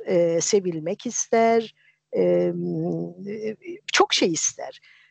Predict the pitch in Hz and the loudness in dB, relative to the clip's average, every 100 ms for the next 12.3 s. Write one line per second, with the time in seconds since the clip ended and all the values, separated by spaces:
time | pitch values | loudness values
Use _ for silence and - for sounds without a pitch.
0 | _ _ 208 214 214 214 _ _ _ 160 | _ _ 0 2 2 0 _ _ _ -4
1 | 185 196 202 311 440 415 - - 226 190 | 0 4 4 6 6 6 6 4 0 0
2 | 185 208 - - 214 208 240 - 190 240 | -2 -2 -4 -2 4 4 4 2 4 4
3 | 226 214 - 170 - 175 170 - 214 233 | 2 -4 -8 -6 -4 -4 -8 0 6 6
4 | 214 254 - - - 208 196 185 180 180 | 6 0 -4 -18 -4 -2 2 2 2 2
5 | 180 185 _ _ - 190 180 175 170 185 | 0 -4 _ _ -6 -2 0 0 -2 -6
6 | 220 214 208 _ _ _ - - - 415 | -12 -18 -20 _ _ _ -20 -20 -12 -8
7 | 403 415 - - 185 185 - - 269 294 | -6 0 0 2 2 2 2 -2 0 0
8 | - 226 226 233 196 185 180 180 - - | -2 0 0 6 8 8 4 -2 -8 -4
9 | 175 180 196 214 240 - 226 214 214 - | -2 0 0 0 -2 -4 -2 2 2 4
10 | 208 196 - 202 220 254 202 190 196 214 | 4 4 2 2 4 4 4 2 4 2
11 | - - 233 233 214 208 208 - 220 226 | 0 2 4 4 4 4 2 2 4 6
12 | 269 - 220 | 4 2 -4